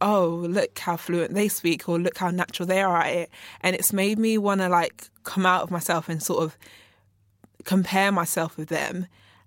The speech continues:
And I felt like I was losing touch of who I am and losing touch of, like,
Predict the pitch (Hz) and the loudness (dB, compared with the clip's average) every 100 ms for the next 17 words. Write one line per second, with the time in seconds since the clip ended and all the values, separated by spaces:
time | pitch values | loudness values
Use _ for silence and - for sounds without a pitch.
0 | - 180 180 175 - _ _ - 180 - | 0 2 2 -2 -6 _ _ 2 2 2
1 | - 214 208 - 180 190 180 180 185 180 | -2 2 2 2 0 0 -2 2 0 0
2 | 175 185 - 175 - 185 170 - 170 180 | -2 -2 -2 -4 -2 0 0 2 2 2
3 | 190 196 214 185 175 - - - 180 180 | 0 0 -2 -2 -4 -8 -20 -4 2 2
4 | 185 175 175 - 175 165 170 175 - - | 0 -2 -2 -2 -2 -2 -2 -2 -4 -10